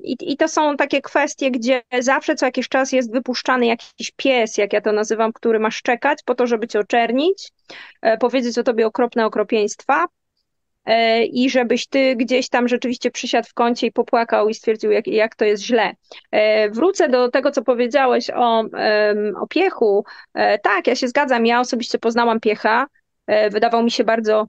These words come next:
sympatyczną osobą jako osoba prywatna, ale rzeczywiście jest faktem, że,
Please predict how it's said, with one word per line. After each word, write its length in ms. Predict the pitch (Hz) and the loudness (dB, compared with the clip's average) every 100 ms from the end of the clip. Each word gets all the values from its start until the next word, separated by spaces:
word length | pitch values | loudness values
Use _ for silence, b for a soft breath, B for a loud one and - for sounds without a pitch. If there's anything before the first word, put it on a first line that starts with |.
| _ | _
sympatyczną 600 | - 254 247 247 - 226 | -4 0 0 -2 0 0
osobą 300 | 226 226 220 | 0 0 0
jako 200 | 214 214 | 2 0
osoba 540 | 214 - _ 220 214 | -2 -8 _ -2 0
prywatna, 640 | 202 208 208 208 - 262 349 B B | 0 0 0 0 0 0 0 B B
ale 320 | 247 269 247 | 2 2 2
rzeczywiście 560 | 277 302 262 349 - 262 | 0 0 2 2 2 0
jest 300 | 294 - - | 0 -2 -2
faktem, 680 | 277 240 - 269 320 320 | 0 0 0 0 2 0
że, 320 | 254 262 294 | 0 2 2